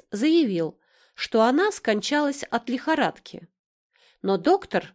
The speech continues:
считал, что она умерла, пытаясь избавиться от нерождённого ребёнка, зачатого вне брака. Знаете,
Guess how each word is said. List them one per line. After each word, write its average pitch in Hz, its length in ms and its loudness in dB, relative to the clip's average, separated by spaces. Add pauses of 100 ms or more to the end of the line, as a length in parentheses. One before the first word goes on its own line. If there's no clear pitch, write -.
считал, - 640 -2
что - 260 -2
она 220 240 4
умерла, 190 500 2 (380)
пытаясь 330 560 2
избавиться 247 680 0
от 226 240 -4
нерождённого 220 760 0
ребёнка, 220 540 -2
зачатого 220 560 -2
вне 214 220 0
брака. 196 520 -8 (760)
Знаете, 208 640 0